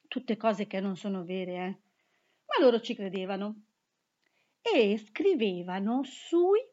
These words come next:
papiri. Vedrete cosa sono i papiri nel video. Scrivevano in un modo speciale.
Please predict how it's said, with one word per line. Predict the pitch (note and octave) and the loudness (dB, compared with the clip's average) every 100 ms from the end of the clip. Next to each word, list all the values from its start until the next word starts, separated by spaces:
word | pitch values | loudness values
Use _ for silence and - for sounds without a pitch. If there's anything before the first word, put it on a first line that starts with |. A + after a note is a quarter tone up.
| _ _ | _ _
papiri. | C#4 D#4+ - A#3 G#3 G3+ G3 G#3 G3+ G3+ _ _ _ _ | 0 0 0 -2 0 0 -2 -2 -4 -6 _ _ _ _
Vedrete | - A#3 C#4 A#3+ G#3+ G#3+ | -2 2 2 2 2 -2
cosa | G#3 G3+ B3 | -4 -2 -2
sono | B3+ A#3 G3 G3+ C#4 D#4+ - _ | -4 -4 -2 0 -2 -4 -12 _
i | G3+ | -4
papiri | B3+ D4+ D4 F3+ F#3+ B3+ F#4+ - _ _ _ _ _ _ | 0 0 -2 -8 -4 -2 -2 -6 _ _ _ _ _ _
nel | - C4 A3 | 0 2 2
video. | - - F#3+ G3+ _ _ _ _ _ _ _ | -4 -10 -10 -10 _ _ _ _ _ _ _
Scrivevano | - - E4+ D4 G3+ G3 G3+ - | -18 0 4 4 4 0 -2 4
in | F4 D4 | 6 6
un | E4+ | 6
modo | G#3+ A3+ C#4+ | 2 2 0
speciale. | D4+ - E4 - G#3 F#3 F#3+ | -2 -4 -2 2 2 2 -2